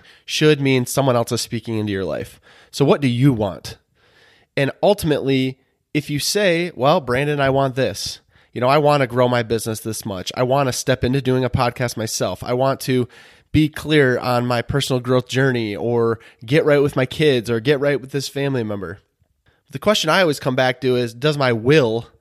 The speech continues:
match my want? Does me wanting it, is that enough? Because, you know, if you don't have the willpower to do it or any willpower to do it, then is your want strong enough too?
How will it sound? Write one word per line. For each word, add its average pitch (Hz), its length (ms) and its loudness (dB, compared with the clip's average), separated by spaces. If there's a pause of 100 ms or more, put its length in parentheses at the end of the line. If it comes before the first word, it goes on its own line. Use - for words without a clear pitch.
(160)
match 120 260 -2
my 117 120 -2
want? 107 480 -6 (340)
Does 135 380 0 (680)
me 175 320 2
wanting 160 540 2
it, 127 360 -4
is 135 120 -4
that 151 180 0
enough? 131 580 -4 (560)
Because, 143 600 0 (880)
you 135 160 -12
know, 143 160 2
if 135 160 -2
you 156 80 -4
don't 185 240 2
have 175 160 -2
the 151 80 2
willpower 156 640 2
to 123 80 -4
do 135 240 0
it 120 380 -6 (300)
or 131 160 -2
any 165 220 0
willpower 110 560 -2
to 104 140 -6
do 107 180 -6
it, 104 320 -8 (600)
then 135 500 2 (380)
is 147 160 0
your 147 100 0
want 135 300 2
strong 135 360 0
enough 104 240 -6
too? 104 380 -6